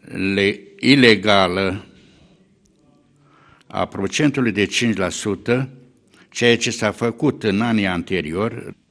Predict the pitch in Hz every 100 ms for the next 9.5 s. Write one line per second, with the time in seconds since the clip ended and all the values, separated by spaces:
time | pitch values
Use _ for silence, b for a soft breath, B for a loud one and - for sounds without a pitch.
0 | _ _ - - 110 101 131 135 127 113
1 | 120 107 - 139 113 98 87 87 92 113
2 | 113 - - - _ B B B B B
3 | B _ _ - 110 113 110 110 107 104
4 | 98 90 B B - - 160 151 117 104
5 | - 98 92 - 87 92 82 98 87 85
6 | 82 80 90 120 127 B B B _ B
7 | B B B B - 101 107 110 104 104
8 | - 101 98 156 135 - 98 - - 107
9 | 87 - - B